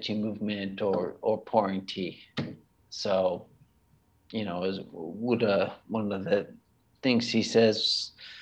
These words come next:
uh, when you're brewing tea is, of course, to, like, have both,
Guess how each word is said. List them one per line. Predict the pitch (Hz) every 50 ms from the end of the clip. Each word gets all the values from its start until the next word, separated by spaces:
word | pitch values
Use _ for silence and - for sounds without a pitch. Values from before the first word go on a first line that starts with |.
| - - - _ _ -
uh, | 123 113 107 110 113 113 113 110 110 104 104 101
when | 104 113 110 107
you're | 107 107
brewing | 98 101 120 120 127 123
tea | - 135 143 160 160
is, | 139 120 117 - -
of | 107 -
course, | - - 147 147 139 - -
to, | - 123 117 110
like, | 110 107 107 107 104 - -
have | - - 107 107 - - _ _ _ _ _ _ _ _
both, | - 113 117 117 117